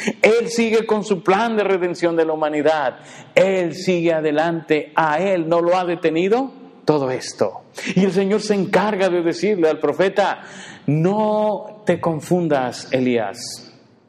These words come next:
Una cosa es lo que sientes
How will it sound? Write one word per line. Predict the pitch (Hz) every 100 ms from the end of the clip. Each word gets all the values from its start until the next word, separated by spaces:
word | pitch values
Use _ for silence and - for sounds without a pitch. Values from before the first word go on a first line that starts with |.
| _ _ _ _ _ _ _ - - - 113
Una | 143
cosa | 170 156 139 104 87 - - -
es | 127
lo | 123
que | 123
sientes | 123 135 135 - 101 - - - -